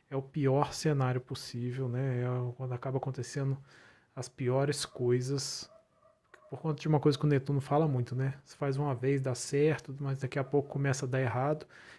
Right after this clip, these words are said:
e quando dá errado você fica sem controle. Então, depois que você já fez uma besteira, a chance de você fazer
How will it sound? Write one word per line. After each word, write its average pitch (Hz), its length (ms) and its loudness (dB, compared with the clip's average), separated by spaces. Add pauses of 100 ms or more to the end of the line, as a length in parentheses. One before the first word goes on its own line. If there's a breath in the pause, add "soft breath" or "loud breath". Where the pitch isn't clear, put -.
(100)
e 202 80 -4
quando 156 260 4
dá 147 120 8
errado 135 320 6
você 151 240 4
fica 165 240 4
sem 170 180 4
controle. 143 520 4
Então, 156 360 0 (540 loud breath)
depois 170 280 2
que - 60 -10
você 185 140 4
já 170 100 6
fez 175 300 6
uma 196 120 6
besteira, 131 640 0 (680)
a 135 120 -8
chance 170 520 -2
de 147 160 -6
você 147 340 0
fazer 139 760 2